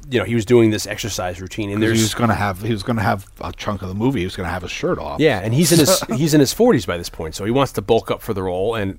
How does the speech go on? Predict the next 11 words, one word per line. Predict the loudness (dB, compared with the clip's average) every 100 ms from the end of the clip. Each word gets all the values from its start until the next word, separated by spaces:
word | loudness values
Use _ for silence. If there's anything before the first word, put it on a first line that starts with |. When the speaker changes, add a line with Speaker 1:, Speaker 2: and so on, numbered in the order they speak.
| -8
Speaker 1:
you | -6
know, | -4 -4
and | -4 -6 -8 -20 -20 -8
he | 2
does | 2 2
this | -2
great, | 2 2 2 0 -14 -20 -20 -12
evidently, | -2 0 0 0 0 -2 -10 -20 -4
exercise, | -4 -2 -4 -2 -2 -2
and | 0
then | 0 0